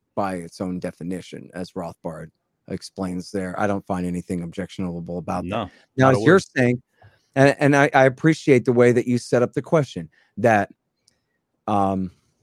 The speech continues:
Speaker 1: and, you know, I guess i-, in a way, too, this is a way of pleading guilty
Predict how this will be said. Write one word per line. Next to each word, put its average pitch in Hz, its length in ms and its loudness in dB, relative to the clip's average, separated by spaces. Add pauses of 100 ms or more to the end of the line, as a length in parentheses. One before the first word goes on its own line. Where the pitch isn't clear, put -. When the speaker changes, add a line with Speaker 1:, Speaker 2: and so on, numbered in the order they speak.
(360)
Speaker 1:
and, 120 240 -4
you 123 80 0
know, 120 200 2
I 107 100 2
guess 123 340 -2
i-, 110 200 -12
in 131 140 0
a 123 40 0
way, 131 260 0
too, 131 200 -2
this 120 200 -6
is 110 80 -10
a 120 40 -6
way 127 160 0
of 113 100 -2
pleading 117 340 -2
guilty 104 520 -6